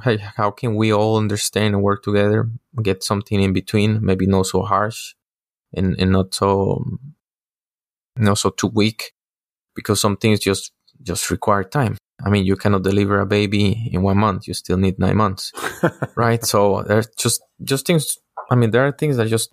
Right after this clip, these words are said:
Speaker 1: it's gonna take some time. But definitely, you, you want the baby in nine months, not more. So
Speaker 2: <laughs> Yeah, I, I think, uh, we'll try and stretch that analogy out a little bit if we can.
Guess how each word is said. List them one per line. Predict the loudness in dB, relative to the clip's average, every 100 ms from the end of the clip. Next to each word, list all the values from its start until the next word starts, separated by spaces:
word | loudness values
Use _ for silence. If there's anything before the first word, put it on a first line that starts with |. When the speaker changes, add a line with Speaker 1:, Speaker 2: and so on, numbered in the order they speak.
| -12
Speaker 1:
it's | -8
gonna | -2 -2
take | -2 -4
some | -4 -6
time. | -6 -8 -10 _ _ _ _ _ _ _ _ _ _ -6
But | -2
definitely, | 0 0 0 2 2
you, | 2 2 2
you | 2
want | 2 2
the |
baby | 0 0 2 2
in | 2
nine | 2 2
months, | 2 0 -2 -6 -2
not | 0 2
more. | 2 2 -2 _
So | -8 -2 0 0 -2 -10 _ _ _ _ _
Speaker 2:
<laughs> | -14 -12 -12 -2 -2 -2 -6 -4 -8 -8 -16 _ _ _ _ _ _ _ _ _ _
Yeah, | -16 -12 -6
I, | -4 -4 -6 _ _
I | -6
think, | -2 -2 0 0
uh, | 0 2
we'll | 2 2
try | 0 0
and | 0
stretch | -2 0 0 0
that | -2 -2
analogy | -2 -2 0 0
out | 0
a |
little | 0 0
bit | 0 -2
if | -4
we | -8
can. | -4 -4 -4